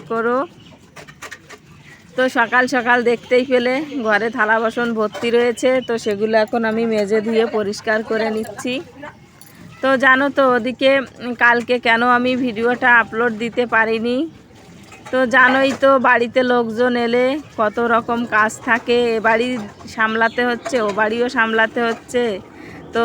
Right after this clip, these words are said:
একবার এদিক একবার ওদিক দৌড়াতে হচ্ছে, অনেক কাজ, অনেক, অনেক কাজের চাপ।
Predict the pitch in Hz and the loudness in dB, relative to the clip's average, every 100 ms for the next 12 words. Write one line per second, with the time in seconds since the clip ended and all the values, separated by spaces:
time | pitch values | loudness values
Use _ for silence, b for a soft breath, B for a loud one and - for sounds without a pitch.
0 | 233 220 208 233 240 233 233 226 233 208 | 2 2 2 2 2 0 -4 -4 -4 -2
1 | 240 226 202 233 208 226 220 220 220 240 | 0 0 -2 -4 -2 -2 0 0 0 -2
2 | 247 214 - 247 220 220 247 - 220 208 | -2 -4 -2 0 2 0 -4 -2 2 2
3 | 190 - - - - 208 226 240 233 - | 0 -10 -16 -16 -4 2 2 0 -6 -6
4 | 214 233 247 233 226 226 240 - 240 240 | -4 -2 -2 0 2 2 -2 0 4 4